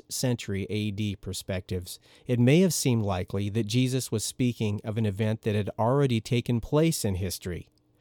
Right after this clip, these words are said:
yet was again going to take place in the future. It is this prophetic event that is critical to reconciling two very different views on how the Olivet Discourse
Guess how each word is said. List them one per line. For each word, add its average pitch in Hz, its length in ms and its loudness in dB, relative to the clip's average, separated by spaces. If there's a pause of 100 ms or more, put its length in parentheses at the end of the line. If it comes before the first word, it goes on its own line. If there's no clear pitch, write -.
(180)
yet 120 440 2 (300)
was 117 180 2
again 131 480 4
going 104 260 0
to 104 60 -2
take 117 320 -2
place 113 320 0
in 120 120 2
the 123 80 2
future. - 480 0 (1200)
It 135 120 4
is 104 200 4
this 135 320 4
prophetic 139 580 2
event 101 480 0 (180)
that 110 140 0
is 104 140 -2
critical 135 580 0
to 101 140 -6
reconciling 98 840 0
two 117 240 0
very 120 560 4
different 98 400 -2
views 92 540 -2
on 101 140 -4
how 98 140 0
the 98 160 0
Olivet 95 400 -2
Discourse 98 580 -4